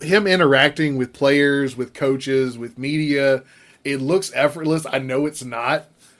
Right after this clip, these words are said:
Um, I know that whether it's, you know, his experience or, or, or whatever it is, that it's a lot of work to get to that point, but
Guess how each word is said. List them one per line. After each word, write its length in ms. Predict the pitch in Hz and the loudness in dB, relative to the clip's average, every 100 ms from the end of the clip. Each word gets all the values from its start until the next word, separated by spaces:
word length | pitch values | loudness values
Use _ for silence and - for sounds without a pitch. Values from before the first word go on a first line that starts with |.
| _ _ - | _ _ -10
Um, 420 | 120 123 117 113 - | -6 -4 -6 -10 -8
I 140 | 120 | -6
know 340 | 127 131 135 135 | -4 0 2 2
that 400 | 131 131 127 123 _ _ _ _ _ _ _ _ | 0 0 0 -4 _ _ _ _ _ _ _ _
whether 400 | 143 131 127 127 | -10 -6 -4 -4
it's, 300 | 123 - 127 | -6 -10 -18
you 120 | - 123 | -16 -12
know, 240 | 117 107 _ _ _ _ _ _ _ _ _ _ | -12 -14 _ _ _ _ _ _ _ _ _ _
his 220 | - 139 131 | -8 -6 -6
experience 800 | - - 151 151 147 143 135 | -12 -4 0 2 2 0 -2
or, 80 | 123 | -6
or, 200 | 123 127 131 | -6 -6 -4
or 140 | 131 | -4
whatever 480 | 131 147 151 151 139 | -2 0 2 2 2
it 60 | 131 | 0
is, 340 | 139 123 - _ _ _ _ _ | 0 -2 -8 _ _ _ _ _
that 200 | 143 143 | -2 0
it's 140 | 156 147 | -2 0
a 40 | |
lot 220 | 156 185 | 6 6
of 60 | 156 | 8
work 200 | 156 151 | 6 4
to 60 | 131 | 0
get 160 | 139 | -2
to 60 | 139 | 0
that 220 | 131 127 | 0 0
point, 400 | - 139 143 127 | -4 -4 -4 -4
but 280 | 120 131 | -2 -2